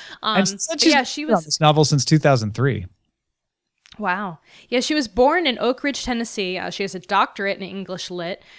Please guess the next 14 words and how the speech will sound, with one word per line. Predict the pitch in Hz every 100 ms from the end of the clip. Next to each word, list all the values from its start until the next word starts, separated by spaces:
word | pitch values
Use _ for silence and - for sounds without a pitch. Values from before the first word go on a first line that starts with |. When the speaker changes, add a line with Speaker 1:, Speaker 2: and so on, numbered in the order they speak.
| _ _
Speaker 2:
Renaissance | 190 214 208 208 -
drama, | 202 190 190 190
dissertation | 185 202 208 208 202 202
on | 185 180
ghosts | - 233 311 -
in | 214
English | 208 196 180
Renaissance | 190 185 180 170 165
revenge | 185 180 226 311 302
tragedy, | - 180 175 170 175 185
which | 202
is, | 208 180
like, | 254 311 -
probably | - 302 392 453 453